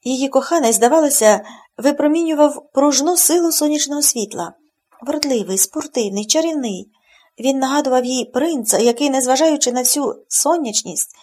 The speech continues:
не виглядав казково ефемерним, а був цілком земним, конкретним, доступним,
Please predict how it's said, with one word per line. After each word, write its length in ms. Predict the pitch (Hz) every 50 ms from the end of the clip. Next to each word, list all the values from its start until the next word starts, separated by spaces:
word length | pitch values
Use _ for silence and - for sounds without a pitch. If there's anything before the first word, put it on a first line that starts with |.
| _ - _ _ _ _ _ -
не 160 | 240 254 277
виглядав 520 | 277 320 311 311 320 320 330 359 370 359 349 - - _ _ _ -
казково 580 | - 294 294 - - - 339 349 311 330 - -
ефемерним, 760 | 302 302 320 320 320 320 320 285 240 196 190 190 185 175 190 _ _ _ _ _ _ _
а 100 | - 240
був 220 | 233 294 320 302
цілком 460 | - - 311 294 302 - 320 311 294 294
земним, 680 | - 233 208 226 240 226 220 214 220 294 330 285 208 - - - - - _ _ _
конкретним, 880 | - 302 302 269 233 226 - 233 262 320 349 349 - - 208 190 185 - -
доступним, 840 | 202 - 285 269 - - - - 349 339 339 - - 196 190 185